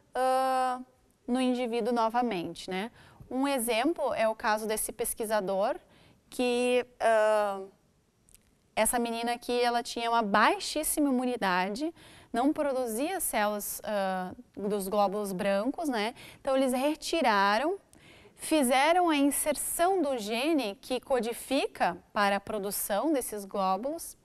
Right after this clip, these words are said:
e implantaram de volta na menina. O que aconteceu foi que ela passou a produzir, sim, os glóbulos brancos, mas esse, é, resultado foi temporário, né? Ela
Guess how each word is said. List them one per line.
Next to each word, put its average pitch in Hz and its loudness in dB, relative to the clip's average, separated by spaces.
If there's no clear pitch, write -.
e 320 6
implantaram 339 4
de - 0
volta 285 0
na 302 -2
menina. 254 -4
O 285 -4
que - -10
aconteceu 330 -2
foi 269 -4
que 277 -4
ela 254 2
passou 262 0
a 320 0
produzir, 233 -4
sim, 233 -6
os 311 -4
glóbulos 208 -6
brancos, 214 -8
mas 285 2
esse, 302 0
é, 247 0
resultado 262 -2
foi 254 -4
temporário, 240 -2
né? 190 -8
Ela 202 -4